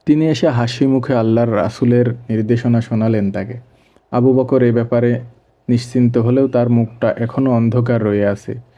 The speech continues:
মনে কোনো দুশ্চিন্তা ঘুরপাক খাচ্ছে। তিনি খাওলার সামনে সহজ স্বাভাবিক হতে পারছেন না। খাওলা বিষয়টি ধরতে পারলেন। তিনি আবু বকরকে কিছু বলতে যাবেন, এমন সময় আবু বকর বলে উঠলেন,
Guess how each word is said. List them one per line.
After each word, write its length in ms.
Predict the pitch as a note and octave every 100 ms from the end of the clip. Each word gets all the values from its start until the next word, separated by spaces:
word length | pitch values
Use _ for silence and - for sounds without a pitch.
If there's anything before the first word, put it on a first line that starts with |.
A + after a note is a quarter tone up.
| _ _ _ _ D3
মনে 180 | D#3 D#3
কোনো 220 | E3+ D#3+
দুশ্চিন্তা 680 | C3+ B2 - C#3+ C3+ C3
ঘুরপাক 480 | A2+ A2+ A2+ G#2 G#2+ -
খাচ্ছে। 340 | - G2+ - A#2+ A#2+ _ _ - -
তিনি 200 | B2 A#2+
খাওলার 480 | A#2+ A2 A#2 A#2
সামনে 460 | A#2 A#2 A2 A2+ A#2
সহজ 420 | - A2 A2+ B2
স্বাভাবিক 600 | A#2+ - A#2+ A2+ B2 A#2+
হতে 180 | G#2+ G#2
পারছেন 440 | G2+ G2+ G2 G2+
না। 260 | G2+ G2+ A#2+ _ _ _ _ _ -
খাওলা 300 | C#3 D3 D3+
বিষয়টি 520 | C3 A#2+ C3 C3 C3+
ধরতে 400 | A#2+ A#2 A#2 A2
পারলেন। 460 | G2+ G#2 G2+ G2+ G2+ - _ -
তিনি 180 | A#2
আবু 220 | G#2+ G#2 G#2+
বকরকে 460 | A2 A#2 A#2 A#2
কিছু 260 | A#2 A2 A#2+
বলতে 440 | G#2 A2 G#2 A2+
যাবেন, 300 | G#2+ A2 A#2+
এমন 260 | G#2+ A2 G#2+
সময় 300 | A2 A2+ G#2+
আবু 220 | G#2 G#2+
বকর 300 | G#2+ G#2+ A2+
বলে 300 | G#2 G#2 G2+
উঠলেন, 460 | A2 - A2+ G2+